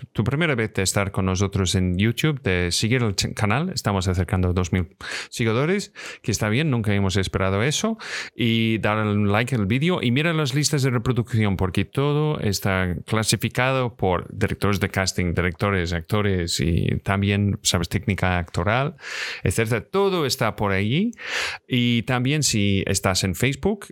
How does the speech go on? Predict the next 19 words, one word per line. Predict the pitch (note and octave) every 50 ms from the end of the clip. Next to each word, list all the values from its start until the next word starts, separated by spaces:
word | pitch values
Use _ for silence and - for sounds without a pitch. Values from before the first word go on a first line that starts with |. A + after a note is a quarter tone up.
| -
eh, | - G#2+ G2+ G2 G2 G2 G2 G2 F#2+
de | F#2+
mirar | F#2+ G2+ G2 G2 F#2+ F#2
nuestra | F#2+ F#2+ F#2 - - G2
página, | - G2 G2 - C3+ C#3 D3 C3+
porque | - F#2+ F2+ - F#2+
también | - G#2 G2 F#2+ G2+ A2+ A2
todos | F#2+ G#2 F2+
los | F2+ F2 E2+
vídeos | F2 F2+ E2 F#2 F2+ F2 F2
están | F2 - - - F2+ F2+
allí | F2+ F2+ F#2 A2 B2+ C3+ C#3 C#3 C#3 -
y | - G#2+ G2+ F#2+ F#2 F2
cada | - - A2 G2+ G2
día | G2+ G#2+ B2 C#3 D#3 F3
tenemos | D#3 - - G#2 G2 G2 G2 F#2+
posts | - - A2+ A#2 B2+ B2 - -
y | G2+ G2
información. | F#2 F2 - F#2+ F2 F2 F2+ E2+ - - A#2+ C3 D#3+